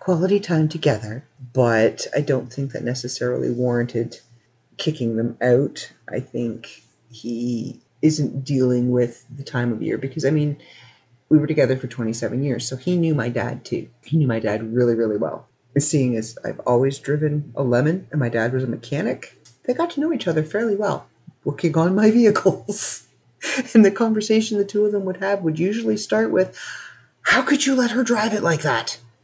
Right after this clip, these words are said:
And then Dad would look at me and go, "How could you drive it like that?" I, I would throw my hands up and go, "I don't take care of the vehicles. That's not my job." And they would go off into the garage and you would hear slamming and there would be cursing and Mom would close the door because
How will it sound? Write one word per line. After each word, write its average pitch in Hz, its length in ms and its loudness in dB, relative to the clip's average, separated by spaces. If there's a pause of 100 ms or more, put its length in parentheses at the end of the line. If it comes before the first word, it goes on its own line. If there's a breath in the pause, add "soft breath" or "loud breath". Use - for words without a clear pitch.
(360 soft breath)
And 151 120 2
then 143 120 4
Dad 151 240 2
would 156 120 -2
look 156 140 0
at 165 100 -4
me 190 140 0
and 175 80 0
go, 151 220 0 (400)
"How 262 140 -2
could 320 120 4
you 330 100 4
drive 262 200 2
it - 80 -2
like 190 160 -4
that?" 113 180 -4 (640)
I, - 220 -2
I 90 100 2
would 120 140 2
throw 143 160 -2
my 156 100 2
hands 175 280 2
up 202 160 0
and 147 100 -2
go, 160 220 2 (200)
"I 160 140 0
don't 196 220 -2
take 185 180 -6
care 202 220 -2
of 208 100 -6
the 185 80 -8
vehicles. 165 560 -4 (160)
That's - 220 -18
not 170 180 -10
my 202 120 -8
job." 247 360 -8 (260)
And 135 300 -4
they 139 120 4
would 143 120 0
go 139 120 4
off 139 180 0
into 151 180 -2
the 147 80 -4
garage 226 640 2
and 139 320 -4
you 131 140 -4
would 127 120 -4
hear 139 300 -2
slamming 151 720 2
and 127 160 -4
there - 120 -8
would - 200 -8
be - 80 -10
cursing 139 800 -2
and 117 320 -6
Mom 117 200 -4
would 120 120 -8
close 127 260 0
the 127 60 -6
door 135 400 4
because 120 720 -6